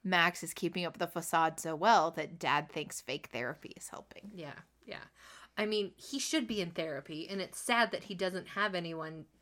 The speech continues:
Speaker 2: that he can
Speaker 1: Yeah.
Speaker 2: be honest with because he was kidnapped and tortured,
Speaker 1: Uh-huh.
Speaker 2: and he's the only, one of the only surviving aliens of his race. Like, he's responsible for s-, to come back and save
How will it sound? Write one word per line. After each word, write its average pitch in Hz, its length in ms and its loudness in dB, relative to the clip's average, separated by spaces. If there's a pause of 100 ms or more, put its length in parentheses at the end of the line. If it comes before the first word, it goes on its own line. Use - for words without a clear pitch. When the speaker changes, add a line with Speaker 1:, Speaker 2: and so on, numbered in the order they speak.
(220)
Speaker 2:
that 156 140 -4
he 185 140 -6
can 165 80 -2 (120)
Speaker 1:
Yeah. - 0 -
Speaker 2:
be 170 260 -6
honest 208 400 4
with 170 160 -4
because 175 300 -4 (320)
he 240 200 2
was 220 260 0
kidnapped 190 840 -2 (480)
and 196 220 4
tortured, 185 1040 4
Speaker 1:
Uh-huh. 247 560 6
Speaker 2:
and 226 180 4
he's 240 460 -2 (240)
the 208 460 -2
only, 247 320 4
one 247 140 4
of 247 80 6
the 226 100 0
only 240 320 4
surviving 208 920 4
aliens 208 500 2
of 202 140 4
his 170 240 0
race. 170 720 2
Like, 185 360 2 (320)
he's 240 460 -2 (240)
responsible 214 1000 6
for 190 160 2
s-, - 340 -6 (320)
to 214 140 2
come 214 340 2
back 208 280 2
and 185 140 0
save 208 680 2